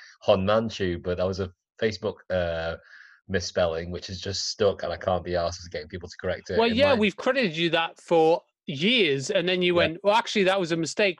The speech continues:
Speaker 2: but I've kind of kept it as, like, my screen name now." So I
Speaker 1: Yeah,
Speaker 2: was like,
Speaker 1: as, as, as
Speaker 2: "Okay."
Speaker 1: my, uh, like, uh, it's like Barbra Streisand removing the A from, so it's just Barbara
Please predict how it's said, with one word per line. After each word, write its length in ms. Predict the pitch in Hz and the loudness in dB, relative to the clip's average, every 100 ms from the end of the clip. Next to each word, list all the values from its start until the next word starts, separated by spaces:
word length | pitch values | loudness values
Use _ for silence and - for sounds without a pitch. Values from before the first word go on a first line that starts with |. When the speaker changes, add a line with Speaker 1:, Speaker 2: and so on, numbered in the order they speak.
| - | 0
Speaker 2:
but 80 | 165 | 2
I've 200 | 160 - | 2 0
kind 240 | 175 170 | -2 -2
of 140 | 156 | -6
kept 280 | - 180 - | -4 -4 -2
it 60 | 180 | -2
as, 140 | 160 | -2
like, 120 | 160 170 | -2 -2
my 380 | 156 156 151 131 _ _ _ _ _ _ _ - | -2 0 -4 -8 _ _ _ _ _ _ _ -12
screen 380 | - 180 180 208 | -6 0 0 2
name 260 | 220 226 | 0 0
now." 300 | 233 240 262 | 0 -2 -4
So 220 | 247 214 180 | -4 2 6
I 40 | |
Speaker 1:
Yeah, 60 | 147 | 6
Speaker 2:
was 120 | 117 | 6
like, 100 | 147 | 0
Speaker 1:
as, 140 | 101 90 | -2 -2
as, 160 | 98 | -2
as 160 | - 101 | 0 0
Speaker 2:
"Okay." 120 | 95 | 2
Speaker 1:
my, 200 | 95 95 92 | 2 2 0
uh, 40 | |
like, 280 | 92 90 - | 2 0 -4
uh, 80 | 87 - - - - | -12 -12 -20 -20 -18
it's 100 | 107 | 2
like 120 | 120 101 | 2 6
Barbra 240 | 117 101 | 6 6
Streisand 360 | 95 98 98 101 | 4 4 4 2
removing 340 | 92 95 90 | -2 -2 -4
the 120 | 87 | -4
A 140 | 90 90 | -4 -2
from, 180 | 90 85 | -4 -6
so 100 | 95 | -10
it's 80 | |
just 160 | - 95 | -12 -4
Barbara 500 | 92 85 82 90 82 | 0 0 2 0 -2